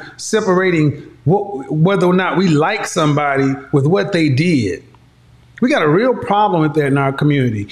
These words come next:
And that's why I just let it rock out. I, I, and I tell you,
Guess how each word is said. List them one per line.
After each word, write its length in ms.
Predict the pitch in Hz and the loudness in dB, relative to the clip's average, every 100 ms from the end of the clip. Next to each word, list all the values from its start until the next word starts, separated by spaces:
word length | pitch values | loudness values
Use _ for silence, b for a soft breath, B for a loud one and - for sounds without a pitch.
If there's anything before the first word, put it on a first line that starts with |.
| B | B
And 100 | 180 | -2
that's 140 | 247 254 | 0 0
why 100 | 240 | 0
I 40 | |
just 180 | 226 190 | 0 0
let 120 | 214 | 0
it 80 | 151 | 0
rock 400 | 139 175 180 175 | 0 0 -2 -2
out. 420 | 151 107 - - B - | -2 -4 -8 -18 B -6
I, 400 | 214 226 - 226 180 | -2 -2 -2 -2 -2
I, 40 | |
and 100 | 185 | 0
I 140 | 214 | -2
tell 300 | 220 240 214 | -2 0 0
you, 220 | 147 135 | 0 -2